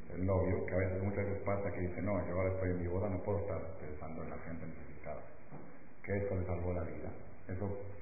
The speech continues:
porque si no le hubiera dado chance de ir a despedirse de ella, la historia hubiera cambiado. ¿Y por qué le dio chance? Porque la atendió bien en la cena. Eso puede ser un mensaje, pero no a eso quiero llegar.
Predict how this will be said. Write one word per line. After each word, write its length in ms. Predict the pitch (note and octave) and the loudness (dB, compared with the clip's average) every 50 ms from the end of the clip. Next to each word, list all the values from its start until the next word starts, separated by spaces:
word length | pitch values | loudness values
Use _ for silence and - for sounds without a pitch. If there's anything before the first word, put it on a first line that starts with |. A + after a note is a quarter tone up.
| - - - - - - | -4 -4 -4 -4 -4 0
porque 240 | - G2+ G2 G2+ G2+ - | 0 2 2 2 2 2
si 80 | G2+ G#2+ | 2 4
no 80 | B2+ | 6
le 80 | D3+ E3+ | 8 10
hubiera 160 | F3 E3+ E3 | 10 10 10
dado 160 | D#3 C#3 C3 | 10 8 8
chance 280 | - C#3+ C#3 C3+ B2 A#2+ | 6 6 6 4 4 2
de 60 | A2+ | 4
ir 80 | B2 C3 | 6 6
a 40 | B2+ | 8
despedirse 500 | A#2+ - - A2+ G#2+ B2 B2 B2 A#2 A2 | 6 6 4 4 4 4 2 4 2 2
de 200 | G#2 G#2+ G#2 G2 | 4 4 4 4
ella, 300 | G#2 A2+ C3 - - - - - | 4 4 4 2 0 -2 -2 -2
la 80 | F#2 F2+ | -2 -2
historia 240 | F2 - A#2 A#2 A#2+ | 0 2 2 4 4
hubiera 160 | A#2+ A#2 A#2+ | 4 4 4
cambiado. 460 | A#2 A2+ A2+ C3 D3 C#3 A2+ - - - - - - - | 4 4 6 8 8 8 8 6 2 0 -2 -4 -4 -2
¿Y 60 | G#2 | 0
por 180 | F#2 G2 G2 - | 2 2 4 4
qué 80 | D3+ | 4
le 80 | D#3 D#3 | 6 6
dio 200 | D#3 D3 - - | 8 8 6 6
chance? 220 | C3+ C3 C3+ C3 | 4 4 4 2
Porque 160 | A2+ - A#2 | 0 0 2
la 80 | A2 G#2+ | 2 2
atendió 420 | G2+ G2+ G#2 G2+ G#2 A#2 B2 B2 B2 | 2 2 2 2 2 4 6 6 6
bien 280 | B2 B2 B2+ B2+ B2+ | 6 6 6 6 6
en 160 | B2 A#2 A2 A2+ | 6 4 2 2
la 120 | A2+ A2+ | 0 2
cena. 320 | - C#3+ D3 C#3+ B2 B2+ - - - - - - - - - | 2 2 2 4 4 2 0 -2 -4 -6 -6 -6 -6 -4 0
Eso 240 | - - D#3 D3+ - | 2 4 4 6 6
puede 260 | - B2+ A#2 - - | 8 8 8 8 6
ser 120 | - G#2+ A2 | 6 6 6
un 100 | G#2+ G#2 | 4 4
mensaje, 320 | G2+ F#2+ F2+ G#2 F#2+ F#2+ | 4 2 2 2 2 2
pero 140 | F2+ G#2+ G#2+ | 2 4 4
no 80 | A2+ A#2+ | 6 6
a 60 | A2+ | 6
eso 180 | G2+ F2 - - | 4 4 2 0
quiero 200 | - - E2+ D#2+ | 0 0 0 0
llegar. 240 | D#2+ D#2 D2 D2+ - | 0 0 -2 -2 -4